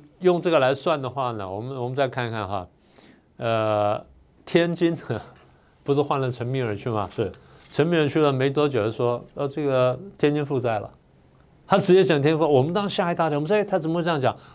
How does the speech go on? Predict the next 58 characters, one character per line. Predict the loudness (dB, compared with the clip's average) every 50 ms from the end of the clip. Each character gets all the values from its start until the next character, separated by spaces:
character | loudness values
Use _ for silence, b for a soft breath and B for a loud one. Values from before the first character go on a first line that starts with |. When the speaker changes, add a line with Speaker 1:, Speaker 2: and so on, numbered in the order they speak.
| B
Speaker 1:
后 | -8 -6
来 | -4
想， | -4 -6 -6
想 | -6 -6 -8
通 | -4 -4 -4 -4
了， | -4 -6 -8 B B B B B B B B B
他 | 2 2 2 2
不 | 2
想 | -2 -4 -2
背 | -2 -2 0 0
黑 | 0 -2
锅， | -2 -2 -4 -4 -4 -6 -14 _ _ _ -20 -20 _ b b b b b
因 | b 4
为 | 4 6
他 | 4 4
如 | 6 6
果 | 4 4
不 | 4 2
讲 | 2 4 4 4
的 | 4 4
话， | 4 4
他 | 4 2 2
就 | 2
要 | 2 2
背 | 2 2 2 2
前 | 0 -2 -2 -2
面 | -2 -2 -2
的 | -2 -2
锅。 | -2 0 2 2 2 0 B B B
Speaker 2:
是。 | B -2 0
Speaker 1:
他 | 2 2 2
去 | 2 2 4 4
了， | 4 4
先 | 2 0 0 0 0 0
讲 | -2 -2 -2
说 | -4 -4
前 | -2 -2 -2
面 | -2 -4 -6
负 | -6 -4 -4
债， | 0 2 2 2
我 | 2 -2 -4
们 | -4 -4 -4
已 | -4 -4 -4 -6
经， | -8 B B B B
已 | -4 -2 -2
经 | -2
这 | -2 -2 -2
经 | -2 -2 -4 -4 -2
济 | -2 -2
已 | -2
经 | -2 -4 -2
崩 | -4 -4 0
溃， | 0 0
财 | 0 2 0 -2
政 | -2 -2 -2
崩 | -4 -4 -2
溃 | 0 0
了， | 0 0